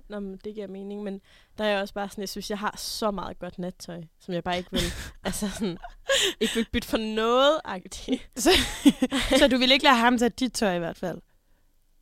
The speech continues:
Speaker 1: Jo, hvis han kan være i det, så skal han da være velkommen.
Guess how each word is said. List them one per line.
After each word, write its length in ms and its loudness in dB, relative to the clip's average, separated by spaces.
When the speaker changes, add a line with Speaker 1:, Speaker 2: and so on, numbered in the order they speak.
Speaker 1:
Jo, 680 -8
hvis 180 -8
han 200 -10
kan 200 -10
være 320 -4
i 20 -4
det, 120 -6
så 60 -12
skal 140 -6
han 100 -6
da 60 -14
være 180 -12
velkommen. 520 0